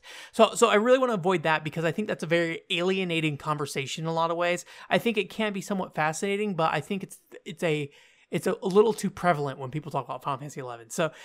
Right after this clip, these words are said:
so I wanna talk a lot about, about, you know, its relevance outside of, of, you know, just time and place. So I wanna talk about more than that. Um, what are those things exactly?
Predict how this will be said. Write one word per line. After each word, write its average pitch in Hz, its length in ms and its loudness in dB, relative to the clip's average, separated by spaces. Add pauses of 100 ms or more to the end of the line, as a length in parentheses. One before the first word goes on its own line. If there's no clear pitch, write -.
(160)
so 214 120 6
I 202 40 10
wanna 214 160 6
talk 202 320 0
a 196 140 -8
lot 175 260 4
about, 151 500 4
about, 139 580 2 (360)
you 170 160 -8
know, 135 500 -6 (1200)
its 175 160 2
relevance 165 480 2
outside 143 500 0
of, 127 300 -8 (360)
of, 131 540 -4
you 156 140 -10
know, 131 380 -4 (120)
just - 380 -4
time 139 200 -4
and 127 140 -8
place. 113 320 -10
So 156 140 -10
I - 20 -6
wanna 143 140 -10 (180)
talk 151 220 -10
about 127 320 -8 (260)
more 139 240 -2
than 113 140 -14
that. 110 220 -20 (360)
Um, 160 240 2
what 214 200 10
are 240 100 10
those 240 240 8
things 233 340 2
exactly? 180 680 -2